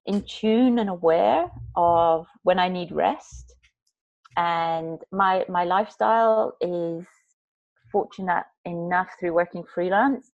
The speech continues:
that I'm like, yeah, like, I'll, I'll rest now and work later. So,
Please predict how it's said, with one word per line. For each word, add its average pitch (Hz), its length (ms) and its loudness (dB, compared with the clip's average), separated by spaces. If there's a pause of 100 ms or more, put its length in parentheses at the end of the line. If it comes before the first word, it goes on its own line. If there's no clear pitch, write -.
that 165 200 0 (100)
I'm 165 100 -10
like, 160 280 -6 (1120)
yeah, 226 260 -2 (460)
like, 165 260 -8 (340)
I'll, 165 400 -2
I'll 165 140 -2
rest 175 260 -6
now 185 280 -4
and 180 280 -14
work - 240 -2
later. 185 340 -4
So, 165 480 -2